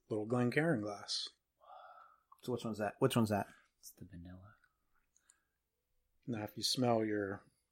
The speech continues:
Speaker 1: Buffalo Trace right afterwards,
Speaker 3: Mm-hmm. Well, I gotta,
Speaker 1: you kinda
Speaker 3: I gotta
Speaker 1: alternate back and forth between the vial and the glass.
Speaker 3: Oh my gosh, I can't believe I'm gonna say this, but you know what the vanilla's doing?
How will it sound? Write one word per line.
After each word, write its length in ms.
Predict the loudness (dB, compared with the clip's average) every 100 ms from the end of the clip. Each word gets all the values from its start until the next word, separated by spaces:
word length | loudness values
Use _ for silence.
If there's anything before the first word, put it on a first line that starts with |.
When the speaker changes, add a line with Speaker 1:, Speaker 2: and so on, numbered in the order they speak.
| 0
Speaker 1:
Buffalo 300 | 2 2 -8
Trace 500 | -4 -2 0 -2 -2
right 160 | -4
afterwards, 840 | -2 -4 -6 -10 -8 -6 -4 -4 -6 _ _
Speaker 3:
Mm-hmm. 760 | -20 -20 -12 -10 -10 -12 -16 -18 -20 _ _ _ -2
Well, 320 | -2 -4 -12 -12
I 40 |
gotta, 180 | -12 -10
Speaker 1:
you 120 | -10 -10 _ -6
kinda 140 | -6
Speaker 3:
I 40 |
gotta 40 | 2 4
Speaker 1:
alternate 420 | 4 0 -2 -2
back 260 | -4 -4
and 80 | -6
forth 380 | -2 0 0 -4
between 560 | -8 -4 -2 -2 -4 -8 -6
the 100 | -4
vial 460 | -2 0 0 0 -2
and 140 | -4
the 40 | -6
glass. 580 | -6 -6 -6 -6 -6 -12 _
Speaker 3:
Oh 40 | -14
my 140 | -12
gosh, 180 | -12 -12
I 20 |
can't 160 | -12 -10
believe 200 | -8 -8
I'm 60 | -10
gonna 140 | -10
say 160 | -4 -2
this, 180 | -2 -6 _ -20 -18 -4
but 100 | -2
you 80 | 0
know 120 | -2
what 100 | -4
the 100 | -4
vanilla's 400 | -2 -2 -4 -2
doing? 280 | 0 0